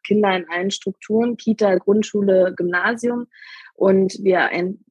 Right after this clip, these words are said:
also ich einfach gemerkt habe, dass der ländliche Raum in dem politischen Bild sehr oft hinten runterfällt.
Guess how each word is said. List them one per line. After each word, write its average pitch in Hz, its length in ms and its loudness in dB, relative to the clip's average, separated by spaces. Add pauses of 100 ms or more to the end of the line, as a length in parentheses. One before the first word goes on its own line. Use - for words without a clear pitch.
(120)
also 180 160 0
ich 190 120 -2
einfach 196 300 0
gemerkt 180 360 0
habe, 202 140 -2
dass 165 140 -2
der 180 120 0
ländliche 190 500 0
Raum 196 340 0
in 180 240 -8
dem 175 460 -8 (440)
politischen 220 600 0
Bild 208 380 2
sehr 196 200 0
oft - 160 -8
hinten 185 240 -10
runterfällt. 165 680 -10